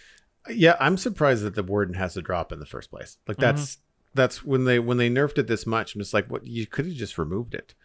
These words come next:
Speaker 1: You know, 'cause it just, it doesn't, it doesn't seem to do anything other than incentivize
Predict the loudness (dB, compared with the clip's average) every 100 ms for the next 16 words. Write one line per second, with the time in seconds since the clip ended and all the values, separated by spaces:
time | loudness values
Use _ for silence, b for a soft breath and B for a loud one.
0 | b b b -8 -6 -6 -6 -8 -8 -10
1 | -6 -6 -2 -2 -2 -8 -8 _ -8 0
2 | 2 2 -2 -6 -4 -4 -6 -6 -4 -2
3 | -2 -2 -2 -2 -2 -4 -4 -4 -2 0
4 | 0 0 -8 -14